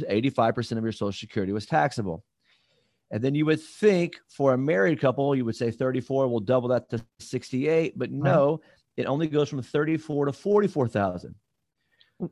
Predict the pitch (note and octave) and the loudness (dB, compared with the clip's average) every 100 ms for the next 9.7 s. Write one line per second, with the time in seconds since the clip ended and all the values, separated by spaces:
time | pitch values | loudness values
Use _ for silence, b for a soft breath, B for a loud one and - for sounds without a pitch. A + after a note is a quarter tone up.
0 | _ - C3 A#2 B2+ F3 A3+ F#3 - C3 | _ -2 0 0 0 2 2 2 0 0
1 | A#2 A#2+ D3+ D#3+ - - A#2+ C3+ C3+ A#2+ | 2 0 -2 -4 -10 -10 -6 -2 -2 -2
2 | C3+ C3 A#2+ A#2+ B2 D3+ E3+ D3+ C3 C3+ | 0 -2 0 4 4 6 6 4 2 -2
3 | C#3 C#3 C#3 D3+ D3+ C3 C3 C#3+ G#2 G#2+ | 0 0 0 -2 0 2 2 2 2 2
4 | B2 A#2 A#2 G2+ G#2+ B2 B2+ C#3 C3+ C#3+ | 0 -2 0 0 -2 0 2 2 2 -2
5 | - D3 F3+ G3+ A3 G#3 F#3 C3+ C#3+ D3 | -2 -4 -2 -2 -2 0 2 2 0 -8
6 | b b b b B2+ C3+ C#3+ - C#3 D3+ | b b b b 0 2 -2 0 0 2
7 | D#3 C#3+ C3+ C3 C3+ C3+ B2+ B2 A#2+ B2+ | 2 2 2 2 -2 -4 -2 -4 -2 -2
8 | A#2 B2 - B2 A2+ A#2 A#2 A2 - - | -2 -6 -2 -2 0 -4 -2 -6 -6 -10
9 | G#2+ B2+ B2+ A#2+ G#2 D#2+ C#2+ | -4 2 2 2 -6 -10 -14